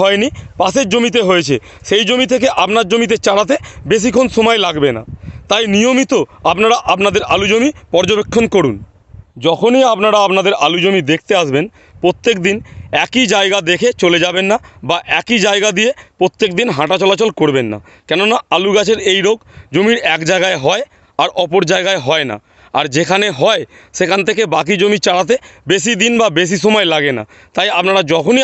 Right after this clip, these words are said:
আপনাদের আলু জমি দেখতে আসবেন ভালোভাবে দেখবেন, কেননা আমি এখানটা আপনাদেরকে দেখাই। দেখুন আলু গাছগুলো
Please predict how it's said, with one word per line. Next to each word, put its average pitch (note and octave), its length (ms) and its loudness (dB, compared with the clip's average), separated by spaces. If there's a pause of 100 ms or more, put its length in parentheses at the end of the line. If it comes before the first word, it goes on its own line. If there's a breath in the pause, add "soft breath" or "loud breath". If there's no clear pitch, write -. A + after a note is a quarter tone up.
আপনাদের G3+ 280 0 (140)
আলু F#3 140 0
জমি G3+ 220 2
দেখতে F#3 340 -2
আসবেন E3 260 0 (340 loud breath)
ভালোভাবে A#3 560 0
দেখবেন, B2+ 340 -2 (300 loud breath)
কেননা G3 320 2 (120)
আমি G3 200 0 (100)
এখানটা G#3 300 0
আপনাদেরকে G#3 400 0
দেখাই। E3 320 -2 (300 loud breath)
দেখুন F3 240 0 (340 loud breath)
আলু F3+ 160 0
গাছগুলো G#3 340 0